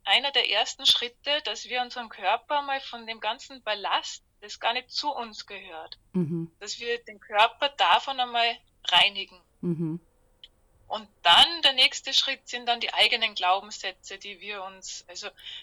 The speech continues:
Speaker 1: das sind ja eigentlich streng genommen auch eine Art von Fremdenergien, weil die uns belasten und gar nicht zu uns gehören. Das sind ja auch Sachen, die wir abgekauft haben, die wir uns einreden haben lassen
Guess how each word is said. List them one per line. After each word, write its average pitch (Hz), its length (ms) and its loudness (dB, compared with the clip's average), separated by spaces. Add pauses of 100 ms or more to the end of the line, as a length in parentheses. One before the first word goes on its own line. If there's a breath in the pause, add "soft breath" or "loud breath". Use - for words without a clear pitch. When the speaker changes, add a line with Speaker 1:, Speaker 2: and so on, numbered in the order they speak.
(140)
Speaker 1:
das - 140 -8
sind 226 140 0
ja 226 120 2
eigentlich 262 760 4
streng 233 340 4
genommen 226 400 0 (560)
auch - 240 -2
eine 214 200 0
Art 196 180 4
von - 180 -12
Fremdenergien, 226 920 0
weil 214 200 0
die 226 180 -8
uns 226 200 -10
belasten 220 600 -4
und 233 200 -10 (1040)
gar 202 140 2
nicht 233 160 -2
zu 220 180 -8
uns 254 240 -10
gehören. 196 380 -8
Das 196 140 -10
sind 202 120 -14
ja 202 200 2
auch 214 100 -8
Sachen, 202 440 -2
die 202 140 -14
wir 208 180 -2
abgekauft - 800 -4
haben, 220 360 -6 (880 loud breath)
die 214 160 -12
wir 202 100 -6
uns 208 280 -10
einreden 247 520 2
haben 220 160 -4
lassen 214 540 -6